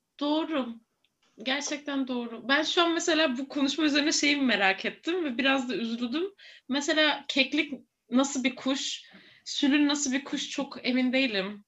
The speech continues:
Sülünün çok güzel olduğu gibi bir his var içimde ama tümüyle yanlış olabilir. Google'layabilirim tabii de yani. Hani yapmadığım bir şey.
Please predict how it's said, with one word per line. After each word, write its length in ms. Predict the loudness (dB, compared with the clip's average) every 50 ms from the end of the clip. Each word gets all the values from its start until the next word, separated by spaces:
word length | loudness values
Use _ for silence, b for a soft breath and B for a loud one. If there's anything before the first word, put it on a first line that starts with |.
| _ _ _ B B B B B B B
Sülünün 540 | -14 -10 -2 2 2 4 6 6 4 4 2
çok 280 | 2 0 0 0 4
güzel 340 | 2 4 6 6 6 6 6
olduğu 460 | 6 4 4 2 2 0 -2 -4 -2 0
gibi 240 | 2 2 2 2 0
bir 60 | 0
his 260 | 0 0 0 0 0
var 120 | 0 0
içimde 460 | 0 0 -2 -4 -4 -4 -2 2 4 4
ama 240 | 4 4 2 2
tümüyle 460 | 2 4 6 6 6 8 8 8 8 8
yanlış 380 | 8 6 4 2 0 2 2
olabilir. 340 | 2 2 2 0 0 -2 4
Google'layabilirim 800 | 4 4 6 6 6 6 8 8 6 6 4 2 2 2 2 -2
tabii 260 | -2 -2 -2 0 2
de 40 | 4
yani. 500 | 6 6 6 4 2 0 -4 -6 -8 -10 b b b b b _ _ _ _ _ -8
Hani 360 | -8 -6 -6 -6 -6 -8 -6 -4
yapmadığım 580 | -4 -4 -4 -4 -8 -8 -8 -8 -8 -8 -6
bir 60 | -6 -6
şey. 320 | -4 -4 -6 -8 -10